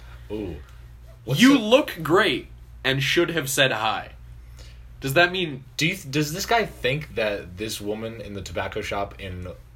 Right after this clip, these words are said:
Speaker 1: white shorts and a sexy tank top is gonna check Craigslist to see if, "Hey, I wonder if that guy that came in earlier was interested in me.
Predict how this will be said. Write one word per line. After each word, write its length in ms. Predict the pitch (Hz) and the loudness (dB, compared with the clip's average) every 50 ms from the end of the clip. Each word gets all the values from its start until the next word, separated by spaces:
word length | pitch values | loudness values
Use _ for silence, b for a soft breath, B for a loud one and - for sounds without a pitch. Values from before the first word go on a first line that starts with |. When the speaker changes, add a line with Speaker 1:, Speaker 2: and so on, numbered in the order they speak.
| b b b b b | b b b b b
Speaker 1:
white 280 | - 92 98 104 104 101 | -6 -2 -2 -2 0 -2
shorts 300 | - - 107 104 98 - | -4 -4 -4 -4 -4 -6
and 100 | 98 95 | -8 -8
a 80 | 87 82 | -6 -4
sexy 760 | - - - - - - - 110 107 107 - - - 107 98 | -2 -2 -2 -2 -2 -2 -2 -2 -2 -2 -2 -4 -6 -6 -8
tank 340 | 92 - - 98 98 101 - | -6 -6 -6 -6 -6 -6 -6
top 380 | - - 110 110 113 - B B B B B B | -4 -2 0 0 -2 -4 B B B B B B
is 100 | 104 104 101 | -8 -8 -6
gonna 160 | 113 101 95 | -6 -8 -6
check 380 | - - - - 107 107 - - | -4 -2 0 0 0 -2 -4 -6
Craigslist 540 | - - 110 104 104 92 110 117 110 - - | -4 -2 -2 -2 -4 -4 -6 -6 -8 -8 -8
to 100 | 98 92 | -6 -6
see 360 | - - - 110 107 110 107 | -4 -4 -4 -4 -4 -4 -4
if, 120 | 101 101 B B B B B | -6 -6 B B B B B
"Hey, 160 | - 226 220 151 | 2 2 4 4
I 80 | 127 | 2
wonder 180 | 139 190 233 254 | 2 2 0 0
if 60 | 240 | 0
that 160 | 233 208 156 | -2 -2 -2
guy 140 | 120 120 127 | 0 0 0
that 120 | 131 120 - | -2 -2 -4
came 180 | 113 104 101 | -6 -6 -6
in 100 | 107 113 | -6 -6
earlier 320 | 117 127 127 131 135 131 123 | -4 -2 -2 0 -2 -2 -4
was 140 | 107 90 | -4 -6
interested 420 | 90 90 92 - 107 - 123 123 117 | -6 -8 -8 -8 -8 -8 -8 -8 -8
in 60 | 120 | -8
me. 180 | 120 127 131 | -8 -8 -10